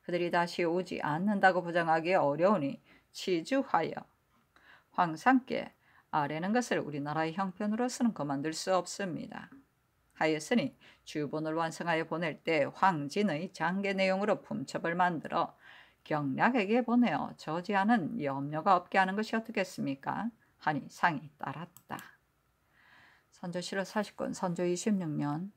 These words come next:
음, 칠월 이십오 일 정축 열두 번째 기사. 빈청이 아래였다. 양릉을 쓰게 할 때 고묘하는 절차를 당초의 예관이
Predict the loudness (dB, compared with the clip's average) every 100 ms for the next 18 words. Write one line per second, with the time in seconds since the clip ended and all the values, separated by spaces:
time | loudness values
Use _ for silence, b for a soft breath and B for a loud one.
0 | _ _ _ _ -18 -12 -12 -10 -8 -2
1 | 0 0 -2 -4 -6 -6 -4 -6 -8 -12
2 | _ -10 -10 -8 -8 -8 -12 -6 -4 -4
3 | -6 -6 -8 -8 -10 -12 -14 b b b
4 | -10 -8 -6 -6 -4 -4 -4 0 0 0
5 | -2 -2 -4 _ _ _ _ _ -6 -4
6 | 0 4 2 2 -8 -8 -2 -2 0 2
7 | 2 2 -2 0 -6 -8 -12 _ _ _
8 | 2 4 4 2 2 2 2 4 4 4
9 | -2 -4 0 0 0 -6 _ _ _ _
10 | -2 -2 -2 -2 0 0 0 0 2 2
11 | 0 -6 -12